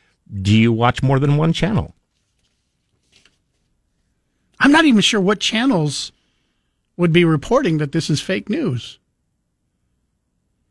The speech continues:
Speaker 2: I mean, I just, I, I just gave you the whole gamut of all the letters.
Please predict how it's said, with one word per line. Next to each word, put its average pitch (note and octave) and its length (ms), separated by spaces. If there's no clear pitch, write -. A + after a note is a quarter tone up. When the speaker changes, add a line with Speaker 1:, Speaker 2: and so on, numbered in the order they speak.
Speaker 2:
I F#3 40
mean, F#3+ 100
I G3 120
just, G3+ 280
I, F#3 180
I F#3 60
just G#3 240
gave F3 240
you E3+ 100
the D3+ 220
whole F#3 320
gamut F3 480
of C#3+ 340
all E3 260
the D3 360
letters. D#3 640